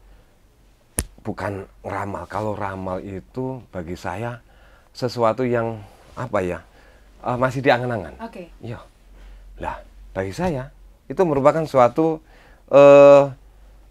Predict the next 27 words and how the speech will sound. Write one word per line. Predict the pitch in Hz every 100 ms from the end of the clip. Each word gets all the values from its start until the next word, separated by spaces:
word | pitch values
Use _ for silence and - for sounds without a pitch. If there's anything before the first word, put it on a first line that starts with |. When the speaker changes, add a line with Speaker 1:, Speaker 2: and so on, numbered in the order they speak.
| _ _ _ _ _ - -
Speaker 1:
keinginan | 165 151 143
saya, | 131 117 165 240
Speaker 2:
Ya. | 220 202 240 _ - - - - - -
Speaker 1:
atau | 123 135
yang | 131
saya | 123 123
katakan | 120 120 123
tadi | 120 120 156
adalah | 107 117 113 - _ -
mempunyai | - 120 117 110 113 120
suatu | 113 120 110
target, | 113 92 139 110 95
ya. | 104 127
Speaker 2:
Target, | 233 -
mm-mm. | - 190 196 269 - -
Speaker 1:
Cita-cita | 147 143 127 127
saya, | 120 117 156 226
Speaker 2:
Iya. | 202 190 214
Speaker 1:
bahasanya | 117 113 156
pada | 185 139 123
suatu | 131 107
saat | 110 127
nanti | 170 185 156 160 - _
bisnis | - 135 135
saya | 127 151 170 -
akan | 120 127 123
besar. | 135 123 -